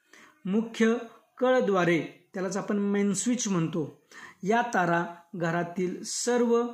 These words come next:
वाहक तारांना जोडल्या जातात. आपल्या घरामध्ये प्रत्येक खोलीमध्ये वीज उपलब्ध होईल अशा रीतीने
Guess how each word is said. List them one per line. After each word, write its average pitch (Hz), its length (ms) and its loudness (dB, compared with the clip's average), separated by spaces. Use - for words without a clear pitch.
वाहक 190 520 -4
तारांना 170 440 0
जोडल्या 160 400 0
जातात. 160 340 -4
आपल्या 202 380 0
घरामध्ये 170 680 0
प्रत्येक 269 720 -2
खोलीमध्ये 170 840 0
वीज 220 360 0
उपलब्ध 175 500 -2
होईल 165 460 2
अशा 190 360 -2
रीतीने 175 720 0